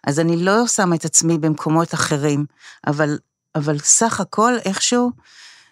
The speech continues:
אה, אני,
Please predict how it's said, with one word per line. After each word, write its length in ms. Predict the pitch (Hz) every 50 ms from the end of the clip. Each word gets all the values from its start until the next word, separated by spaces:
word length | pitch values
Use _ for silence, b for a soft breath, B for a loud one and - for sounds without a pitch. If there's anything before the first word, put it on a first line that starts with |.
| B B B _ -
אה, 1200 | 151 156 156 151 151 151 151 147 147 147 147 147 147 147 147 147 147 147 143 143 143 143 143 147 151 147 - _ _ _ _ - 165 - - - _ _ _ _ _ - - - - _ _ _ -
אני, 280 | 165 151 151 156 156